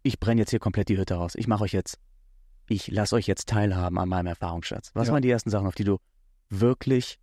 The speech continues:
Speaker 1: Wert gelegt hast?
Speaker 2: Es kam daher, dass ich erstmal geschockt war, kam dann in die Truppe zu den Fallschirmjägern und, äh, was ich sehe, ist Ausweichschießen. Na, weil so, so auf dem Papier Spezialeinheit, Ausweichschießen und dann komme ich zu den Fallschirmjägern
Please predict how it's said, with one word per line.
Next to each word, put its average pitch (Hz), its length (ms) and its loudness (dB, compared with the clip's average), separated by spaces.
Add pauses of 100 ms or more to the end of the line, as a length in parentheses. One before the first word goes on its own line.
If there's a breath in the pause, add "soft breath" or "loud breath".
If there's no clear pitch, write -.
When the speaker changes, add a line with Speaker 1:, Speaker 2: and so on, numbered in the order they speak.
(100)
Speaker 1:
Wert 98 240 0
gelegt - 320 -4
hast? - 160 -12 (680)
Speaker 2:
Es - 200 -4 (240)
kam 123 300 2
daher, 127 280 2
dass 117 180 0
ich 123 80 -2
erstmal 127 240 0
geschockt - 300 -4
war, 170 260 0 (680)
kam 123 140 2
dann 117 140 4
in 113 120 2
die 92 60 -10
Truppe - 340 0
zu - 120 -2
den 123 100 2
Fallschirmjägern 139 760 0
und, 117 360 0
äh, 110 360 0
was 113 160 -4
ich 113 120 -2
sehe, 131 240 2
ist - 200 -4
Ausweichschießen. 95 720 0 (600)
Na, 123 240 2
weil 117 180 4
so, 110 200 2
so 110 380 2
auf - 140 -4
dem - 60 -14
Papier 131 480 0
Spezialeinheit, 127 1000 0
Ausweichschießen 123 880 0
und 123 240 -2 (320)
dann 117 260 0
komme - 180 2
ich - 60 -2
zu - 80 0
den 120 60 4
Fallschirmjägern 127 580 2